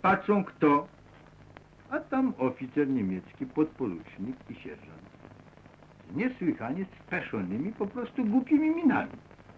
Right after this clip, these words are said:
Co się okazało? Jest to oficer zaopatrzenia,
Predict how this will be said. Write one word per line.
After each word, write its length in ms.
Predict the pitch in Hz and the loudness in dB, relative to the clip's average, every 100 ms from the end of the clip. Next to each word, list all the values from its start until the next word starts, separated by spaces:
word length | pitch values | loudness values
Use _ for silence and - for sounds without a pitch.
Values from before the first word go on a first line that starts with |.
| - - - - - - - - - | -20 -20 -20 -20 -20 -20 -20 -4 2
Co 100 | 160 | 2
się 160 | 135 | 4
okazało? 440 | 95 - 78 - - - - - - | 0 -2 -10 -10 -14 -16 -20 -14 -4
Jest 140 | 277 | -2
to 140 | - 220 | 4 6
oficer 540 | 226 226 214 240 233 | 6 6 0 2 4
zaopatrzenia, 880 | 190 185 - 156 - 143 120 110 135 | 6 6 6 2 2 2 2 2 -4